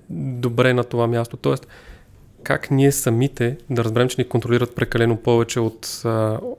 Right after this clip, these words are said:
от това, което, от което ние имаме нужда. М, дали в, на мястото, на което сме в момента, нямаме, примерно, прекалено своб-, прекалено голям контрол върху нас, който не ни позволява да изразим, ако,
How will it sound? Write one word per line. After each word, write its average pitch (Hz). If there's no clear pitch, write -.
от 143
това, 117
което, 113
от -
което 123
ние 120
имаме 117
нужда. 110
М, 107
дали 110
в, 120
на 131
мястото, 117
на 120
което 120
сме 120
в -
момента, 123
нямаме, 120
примерно, 107
прекалено 113
своб-, -
прекалено 113
голям 113
контрол 120
върху 117
нас, 117
който 120
не 117
ни 117
позволява 117
да 113
изразим, 117
ако, -